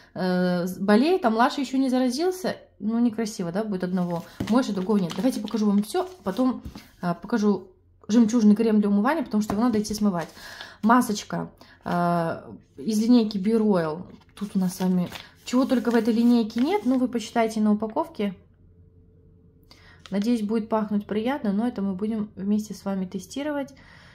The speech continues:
И буду делиться отзывами. Но меня больше, э,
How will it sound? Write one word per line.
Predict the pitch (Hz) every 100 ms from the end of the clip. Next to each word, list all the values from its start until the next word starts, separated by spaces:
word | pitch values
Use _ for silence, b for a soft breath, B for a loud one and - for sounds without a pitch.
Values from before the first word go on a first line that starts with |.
| B B B
И | 240
буду | 226 226 220
делиться | 196 220 226 202
отзывами. | 185 175 175 170 170
Но | 208 214
меня | 214 190 226 294
больше, | 202 170 180 - 269 269 B B B B B B B -
э, | 208 202